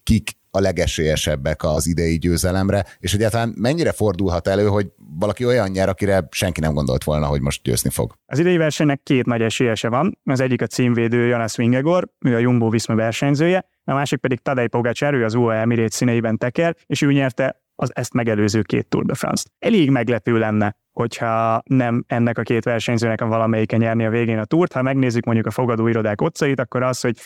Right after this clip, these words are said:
Speaker 2: mind a ketten ilyen nagyjából kettő körüli oddsal rendelkeznek, a következő, a harmadik esélyes pedig tizenöt fölöttivel, az jól belövi az esélyeket. Az, hogy mennyire fordulhat elő egy váratlan győzelem, ez is egy nehéz kérdés, mert ha történelmi távlatokat nézünk, akkor azért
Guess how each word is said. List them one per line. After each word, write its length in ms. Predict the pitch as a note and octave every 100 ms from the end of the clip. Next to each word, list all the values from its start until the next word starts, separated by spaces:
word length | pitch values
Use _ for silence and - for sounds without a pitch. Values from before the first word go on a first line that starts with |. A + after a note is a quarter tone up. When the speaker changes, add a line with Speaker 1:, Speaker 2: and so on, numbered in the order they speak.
| -
Speaker 2:
mind 140 | C#3
a 60 | B2+
ketten 320 | A#2 B2 B2
ilyen 120 | A#2
nagyjából 380 | A#2+ B2 A#2 A2
kettő 380 | G#2 C3+ - B2+
körüli 340 | A#2 A#2+ A#2
oddsal 340 | A2+ A#2+ - G#2+
rendelkeznek, 720 | A#2+ D3+ D3 C#3 B2+ C3 B2+ _ _
a 100 | -
következő, 540 | D3 D3+ D3+ - C3 A2+
a 60 |
harmadik 440 | A2 C3 C#3+ A2+ G#2
esélyes 400 | B2 D3 B2 A#2
pedig 200 | - G#2+
tizenöt 380 | - B2+ A2 -
fölöttivel, 640 | C3 D3 - F3 E3+ E3
az 220 | - D3 C3
jól 200 | C#3 B2
belövi 320 | A#2 A2 A2
az 120 | G2+
esélyeket. 600 | G#2 - A2+ G2+ A#2 - _
Az, 360 | - F3 A3+
hogy 280 | - E3 C3
mennyire 500 | D3+ C#3+ G3+ A3 F3
fordulhat 560 | - D3+ E3+ D#3 C3 B2
elő 300 | - D#3 C#3+
egy 220 | C3+ A#2+
váratlan 480 | A2+ D3+ G#3 E3+ B2+
győzelem, 640 | A#2 B2+ D3+ G3 A3 A3 A3+ _ -
ez 140 | F#3+
is 120 | G#3
egy 80 | F#3+
nehéz 340 | E3 D#3 D3
kérdés, 440 | - D3+ C3 C3 -
mert 260 | D3+ C3+
ha 400 | - C#3 C3+ - _
történelmi 440 | - F#3 G#3 E3+
távlatokat 640 | C#3+ D3+ E3 D#3 C#3+ B2 A2+
nézünk, 480 | A#2+ C#3+ E3+ B3 A3+
akkor 200 | - G3
azért 280 | F3 F#3+